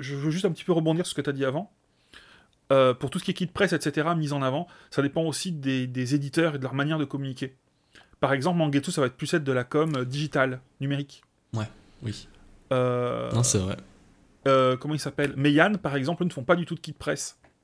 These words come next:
Speaker 1: Pour moi, les très grosses séries, quand les, je dis pas que certains éditeurs que j'ai cités n'ont pas de budget, attention, mais, euh, j'ai clairement l'impression que quand il y a beaucoup de dépenses qui ont été faites pour une série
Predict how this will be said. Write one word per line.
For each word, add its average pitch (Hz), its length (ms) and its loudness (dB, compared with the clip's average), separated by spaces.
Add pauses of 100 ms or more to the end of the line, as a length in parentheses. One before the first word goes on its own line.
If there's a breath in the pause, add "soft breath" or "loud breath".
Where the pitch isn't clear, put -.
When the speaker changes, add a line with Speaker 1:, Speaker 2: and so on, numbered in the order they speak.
(1600 loud breath)
Speaker 1:
Pour 202 140 4
moi, 190 280 4
les 156 100 4
très 196 220 2
grosses 190 240 4
séries, 185 360 2
quand 151 220 -2
les, 139 380 0
je 127 140 -4
dis 123 160 -6
pas 160 180 -2
que 123 680 -4
certains - 320 -6
éditeurs 135 320 -4
que 131 60 -6
j'ai 131 100 -6
cités 160 140 -4
n'ont 139 100 -4
pas 139 100 0
de 131 80 -4
budget, 127 360 -6
attention, 127 420 -12 (540 soft breath)
mais, 156 440 0 (380)
euh, 123 800 2 (320)
j'ai 123 240 -6
clairement 143 320 -2
l'impression 139 360 -4
que - 80 -10
quand 143 240 -4
il 139 40 0
y - 20 4
a 120 40 2
beaucoup 202 580 0
de 175 80 0
dépenses 156 400 4
qui - 80 -4
ont 139 80 -2
été 139 120 -4
faites 151 200 0
pour 131 160 -6
une 131 80 -6
série 143 400 -4